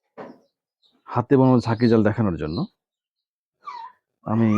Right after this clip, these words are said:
একটা একটা করে দেখে আপনারা দেখেন, এগুলো মাছ ধরার ঝাঁকি জাল। এটা হচ্ছে আপনার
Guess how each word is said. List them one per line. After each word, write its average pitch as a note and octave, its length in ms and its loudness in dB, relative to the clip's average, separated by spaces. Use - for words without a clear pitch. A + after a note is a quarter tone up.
একটা - 200 -4
একটা B2+ 160 -4
করে A#2+ 140 0
দেখে A#2 220 0
আপনারা A2+ 240 -2
দেখেন, G2 320 -4
এগুলো A2 220 -2
মাছ G#2 240 2
ধরার G#2+ 260 -2
ঝাঁকি G2 240 -8
জাল। A#2 140 -2
এটা B2 140 -4
হচ্ছে - 240 -4
আপনার A#2+ 340 0